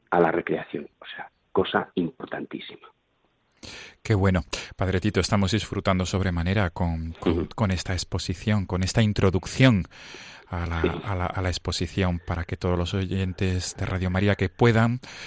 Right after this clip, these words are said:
Speaker 2: y que quieran, pues
Speaker 1: Ujú.
Speaker 2: disfruten también presencialmente. Ahora,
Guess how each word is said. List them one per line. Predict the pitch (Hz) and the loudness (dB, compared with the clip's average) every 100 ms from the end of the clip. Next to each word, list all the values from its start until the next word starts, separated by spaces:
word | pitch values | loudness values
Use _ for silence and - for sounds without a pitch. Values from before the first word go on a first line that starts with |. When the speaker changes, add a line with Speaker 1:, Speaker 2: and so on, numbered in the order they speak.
| - | -12
Speaker 2:
y | - | -8
que | - | -8
quieran, | - 113 107 101 104 - - - - - - - - - | 2 4 6 4 2 -4 -14 -18 -16 -18 -20 -20 -20 -6
pues | - 104 | 4 6
Speaker 1:
Ujú. | 92 | 6
Speaker 2:
disfruten | 98 - 139 143 101 87 | 4 4 2 4 2 0
también | 85 80 90 87 82 76 | -2 0 2 2 0 -2
presencialmente. | - 107 92 - 101 87 87 85 85 85 - - _ - | -2 0 -2 2 2 2 0 0 0 -2 -4 -20 _ 4
Ahora, | 117 147 143 | 6 6 4